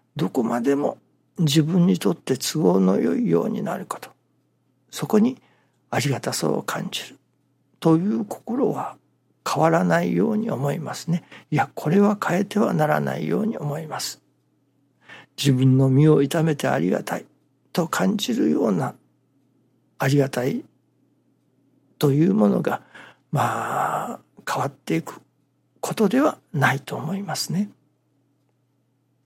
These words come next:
どこまでもやはり私どもにとって都合の良いことにありがたいと感じる。これはそのままでいいと思うのです。そしてそれが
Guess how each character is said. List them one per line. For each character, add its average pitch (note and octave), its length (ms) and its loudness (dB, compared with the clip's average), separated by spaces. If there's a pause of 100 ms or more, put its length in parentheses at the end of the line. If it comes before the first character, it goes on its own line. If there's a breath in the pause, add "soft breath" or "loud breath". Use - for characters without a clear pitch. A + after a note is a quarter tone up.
(480 loud breath)
ど E3+ 120 2
こ F3+ 120 0
ま F#3 160 2
で B3 120 0
も A3+ 240 2
や D3 120 0
は D3 60 -2
り C3+ 140 -4
私 C#3+ 520 -4
ど - 140 -6
も C#3 100 -4
に D3 160 -6
と - 140 -6
っ - 40 -6
て - 340 -12 (120)
都 - 180 -6
合 D3 200 4
の D3 160 2
良 D#3+ 180 2
い D#3+ 80 0
こ - 140 -4
と G3+ 120 -4
に G3 200 2
あ C3 120 -4
り G#3 120 -2
が G#3 100 -4
た F#3+ 160 -4
い G#3 80 -4
と G#3 160 -8
感 - 240 -8
じ - 180 -12
る。 - 100 -20 (960)
こ - 120 -2
れ G#3 80 4
は G#3+ 160 4 (300 loud breath)
そ - 180 2
の E3 80 8
ま D#3 140 6
ま D3+ 160 2
で D3 100 -2
い E3+ 180 0
い D3 40 -6
と - 160 -8
思 C#3+ 220 -4
う C#3+ 40 -6
の - 100 -10
で - 120 -12
す。 - 240 -12 (420)
そ - 160 2
し D#3 80 -2
て F#3+ 100 -4
そ F#3+ 140 0
れ G3+ 120 6
が G3 160 2